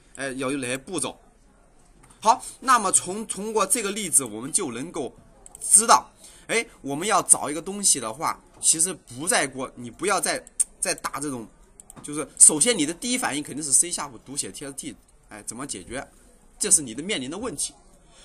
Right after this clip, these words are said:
我们要，第二步，我们要将命-，将我们面临的问题转换成关键词搜索。关键词搜索能够模糊地得到一些答案。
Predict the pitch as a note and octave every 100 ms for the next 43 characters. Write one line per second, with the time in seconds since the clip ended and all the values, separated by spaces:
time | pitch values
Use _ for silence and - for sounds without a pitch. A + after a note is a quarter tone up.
0 | - F3+ B3 A#3 D#3+ A#3+ B3 G3+ E3 D3+
1 | G3 E3 G#3 G#3 A#3 B3+ G3+ C#3 A#3+ A3+
2 | D#3+ D3+ G#3 A#3+ G3 D#3+ G3+ G#3+ F3 C#3+
3 | D3 C#3+ D#3 A2 D3+ E3+ C3 C3 D3 -
4 | G3+ G3 F#3+ G3 B2+ A2+ - - D3+ E3
5 | E3+ D#3 A2 F#2 E2 _ _ _ _ _
6 | _ _ _ _ _ - B3+ C#4 C#4+ B3
7 | G#3 G#3+ C4+ A#3+ D3+ E3 A3+ G3+ D3 C3
8 | B2+ D3 - B3+ A#3+ D#3 - C#3+ D#3+ B2
9 | B2+ C#3 A#2 A2 A#2+ -